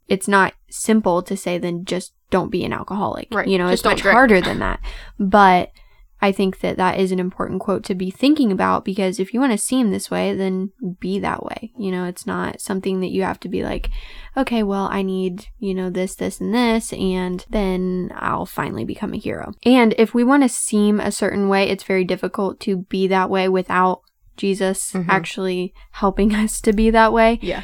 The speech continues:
Speaker 1: So this whole entire episode, you know, you can't be a hero on your own. You can't be kind on your own necessarily. These are all things that are attributes of the Lord, which ultimately means that they can be attributes of us because we were made in his image and made to be like him.
Speaker 2: Mm-hmm.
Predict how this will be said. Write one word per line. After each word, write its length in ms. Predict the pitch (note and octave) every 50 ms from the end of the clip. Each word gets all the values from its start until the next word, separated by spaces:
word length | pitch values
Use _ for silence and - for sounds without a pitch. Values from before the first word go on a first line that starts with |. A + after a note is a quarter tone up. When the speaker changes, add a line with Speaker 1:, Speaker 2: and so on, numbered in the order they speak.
| - -
Speaker 1:
So 440 | - - - A#3 A3 A3 A3 G#3+ -
this 220 | - G#3 A3+ A#3 -
whole 220 | - - D4+ D#4
entire 320 | D#4+ C#4+ C4 B3 G#3+ G3 -
episode, 560 | F#3+ F#3+ - F#3 - - - - - - - -
you 120 | G3 G3 F#3+
know, 80 | F#3+
you 180 | F#3+ F#3+ G#3 A3
can't 420 | - - A#3 A3 G3+ - E3+ F#3
be 200 | F#3 G3 G3 G3
a 60 | F#3 F#3+
hero 480 | - F3 F3 F3+ F3+ F3+ F3+ F3+ E3+ -
on 160 | F#3+ F#3 F3+
your 140 | F3+ F3 F3
own. 200 | F3 F3 F3 F3+
You 80 | F3+ F#3
can't 240 | - - G3+ F#3+ G3+
be 140 | G3+ F3+ F#3
kind 580 | - - - - F3 F3 F3 F3 F3 F3 F3 -
on 240 | - F3+ F3+ F3+
your 180 | E3+ E3+ - - -
own 320 | F#3 F#3 F#3 F3+ F3+ F3 E3+
necessarily. 580 | F3 F3 - - - - F3 F3 F3 F3 F3
These 200 | F3 F#3 F#3 F#3 F#3+
are 60 | F#3
all 180 | F#3 F3+ F3
things 420 | F3 - - F3+ F3 F3 F3 F3 -
that 300 | - E3+ E3+ E3 D#3+ - - - - - - - - - _ _
are 200 | - G3 G3 - -
attributes 640 | - G#3 C4+ C4 - A#3 G3+ F#3 F#3+ F3+ F3+ - - -
of 220 | - G3 F#3 F3
the 100 | F3+ F#3
Lord, 260 | F3+ F3 F3 E3+ F3+ F#3
which 200 | F#3 F3+ - -
ultimately 480 | - F#3+ F#3+ - F#3+ F3+ E3+ F#3 F#3
means 260 | F3+ F3+ F3+ F3+ -
that 160 | - F#3+ - -
they 160 | - F#3 F3
can 400 | - - - F#3+ F#3+ G#3 G#3+ G3+
be 160 | F3+ F3 F3
attributes 580 | - - F3 F#3 - - F#3 - - E3+ - -
of 80 | - -
us 260 | - B3 B3+ A3+ - -
because 320 | - - - G3 F#3 G3
we 140 | A3+ F#3+ F3+
were 140 | F3+ F3+ F3+
made 260 | F3 F3+ F3 F3 -
in 80 | F3
his 220 | F#3 - G#3 F3+ F3+
image 260 | F3+ F3+ F3 F3 -
and 140 | F3+ F3 F3
made 180 | F3+ F3 G3
to 80 | - -
be 200 | B3 B3 - -
like 240 | - A2 G#2 - -
him. 320 | - - F#3 E3+ - F#3 F#3+
Speaker 2:
Mm-hmm. 400 | G3+ F#3+ F#3 F3+ F#3 F3+ F3